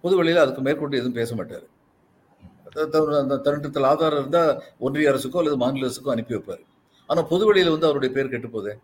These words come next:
சும்மா தூத்திட்டு போனாரு, கடைசியில அவங்க கேள்வி கேட்டோன்னு பதில் சொல்லாம ஓடுறாரு, அப்படின்லாம் பிரச்சனை வரும்.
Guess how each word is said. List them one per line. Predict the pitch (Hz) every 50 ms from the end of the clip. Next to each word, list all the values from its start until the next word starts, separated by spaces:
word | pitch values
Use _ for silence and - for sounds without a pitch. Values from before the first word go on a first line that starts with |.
| _ _ _ _ _ _ _ _
சும்மா | - 127 135 156 170 170 160 151
தூத்திட்டு | 139 131 135 147 151 147 - 151 131 - 127
போனாரு, | 127 127 127 127 131
கடைசியில | 127 127 123 127 123 131
அவங்க | 127 120 120
கேள்வி | - 135 143 143 135 127 127
கேட்டோன்னு | 120 123 123 127
பதில் | 117 110 117 113 117
சொல்லாம | 127 120 120
ஓடுறாரு, | 110 101 110 113 113 107 101 98 98 - - _ _ _ _
அப்படின்லாம் | - 117 123 139 147 160
பிரச்சனை | 160 - 113 117 - 123 110
வரும். | 95 92 95 92